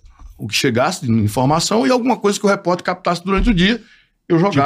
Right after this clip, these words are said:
Speaker 2: passava.
Speaker 1: Tinha um cara lá que dava o play. <clears throat> Aí fiquei, fiquei muito tempo no ar.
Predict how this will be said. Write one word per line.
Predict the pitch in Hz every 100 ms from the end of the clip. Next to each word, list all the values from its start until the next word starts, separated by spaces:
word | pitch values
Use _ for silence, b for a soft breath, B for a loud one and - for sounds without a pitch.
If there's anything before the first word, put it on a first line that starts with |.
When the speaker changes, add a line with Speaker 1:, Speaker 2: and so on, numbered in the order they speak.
| 143
Speaker 2:
passava. | 135
Speaker 1:
Tinha | 135 156
um |
cara | 143 151
lá | 151 160
que |
dava | 156 170 180
o | 190
play. | 156 123 87 - 226
<clears throat> | 196 - - B B B B B _ -
Aí | 170 190
fiquei, | 196 190 185 190
fiquei | 185 - 190
muito | 185 175
tempo | - 175 175
no | 180
ar. | 175 170 247